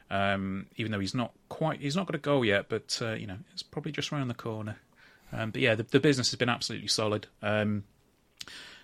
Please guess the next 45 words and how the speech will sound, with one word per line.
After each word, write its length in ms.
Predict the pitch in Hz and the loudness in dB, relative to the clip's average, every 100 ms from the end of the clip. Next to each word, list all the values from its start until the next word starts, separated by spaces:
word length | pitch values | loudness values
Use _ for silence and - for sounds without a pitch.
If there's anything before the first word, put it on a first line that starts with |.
| _ | _
all 140 | 143 135 | 4 4
the 80 | |
players 380 | 120 123 113 107 | 6 4 6 6
are, 140 | 110 107 | 4 2
you 120 | - | -2
know, 100 | 110 | 0
all 80 | 113 | 2
the, 80 | 110 | 2
all 140 | 120 | 2
the 60 | 117 | 2
guys 240 | 110 104 | 2 0
that 100 | 90 | 0
came 240 | - 101 104 | -2 0 0
in 280 | 101 98 95 - | 0 0 -4 -2
are 80 | 113 | 0
looking 220 | 107 107 | 0 2
like 100 | 98 | 2
they've 100 | 101 | 4
added 220 | 104 98 | 4 4
to 80 | - | -2
the 80 | 98 | -4
squad. 380 | - 98 98 - - - - - | -2 0 0 -2 -16 -20 -20 -4
Um, 340 | 98 101 95 95 | 2 4 4 2
and 120 | 107 | 0
then 80 | 107 | 0
on 120 | 104 | 0
top 340 | 95 - 113 - | -2 -4 -4 -6
of 160 | 101 | -6
that, 280 | - 101 101 | 0 0 0
you 60 | 107 | -4
know, 100 | 98 | -6
we've, 160 | 98 - | -8 -8
we've 180 | 101 - | -10 -4
previously 400 | 113 104 - 98 | -2 -2 -2 -4
had, 240 | 107 98 - - | -4 -6 -8 -8
um, 720 | 104 101 98 95 95 95 90 - - - | -2 2 2 2 0 -4 -6 -10 -14 -6
uh, 180 | 104 95 | -4 -2
Ethan 260 | 113 - 101 | -2 -4 -4
Arahan, 460 | 104 107 104 104 - _ | -2 -2 -2 -8 -10 _
who 200 | 101 98 | -6 -6
came 300 | - 101 101 | -2 0 0
in, 160 | 104 95 - - - - - | -2 -4 -10 -20 -20 -20 -4
uh, 320 | 101 104 107 98 - - | 2 2 2 -4 -14 -4
last 340 | 110 101 - | -2 0 -2
season, 420 | - 113 107 107 | -2 -2 -2 -4